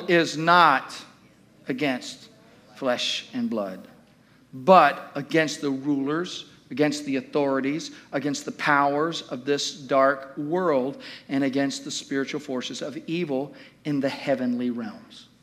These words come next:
How many believe the Word of God is true? So if that is true, what should you do? Put on the armor of God.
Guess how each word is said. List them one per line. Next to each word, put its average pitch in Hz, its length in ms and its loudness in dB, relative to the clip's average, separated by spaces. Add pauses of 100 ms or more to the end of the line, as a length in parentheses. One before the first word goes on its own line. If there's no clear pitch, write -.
(840)
How 160 140 -2
many 175 140 0
believe 151 160 0
the 143 60 -4
Word 143 160 -2
of 131 80 -4
God 135 120 -2
is 120 120 -10
true? 143 240 -8 (3750)
So 156 320 2
if - 240 -6
that 180 260 8
is 226 200 0
true, 165 480 4 (200)
what 151 300 4
should 147 260 -2
you 143 160 0
do? 127 300 -2 (2250)
Put 147 180 -6
on 131 220 0
the 135 140 2
armor 139 460 0
of 143 240 -10
God. 185 420 -4